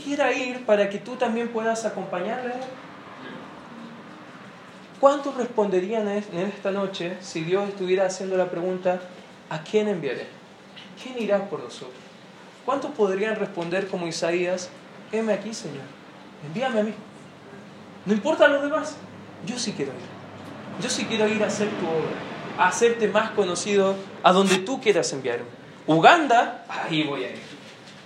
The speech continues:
Norte de África, allá voy a ir. China, hay hartos chinos que evangelizar,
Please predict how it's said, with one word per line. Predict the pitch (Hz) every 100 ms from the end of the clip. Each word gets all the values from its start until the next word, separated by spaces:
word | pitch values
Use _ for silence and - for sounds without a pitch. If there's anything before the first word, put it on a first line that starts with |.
| - - - -
Norte | 185 311 302
de | 254
África, | 285 330 269 214 247 - -
allá | - - 165 226
voy | 214 160
a | 131
ir. | 120 123 - - - - -
China, | - 302 302 233 240 -
hay | - -
hartos | 269 233 233
chinos | - 269 247
que | 247
evangelizar, | 233 226 233 226 311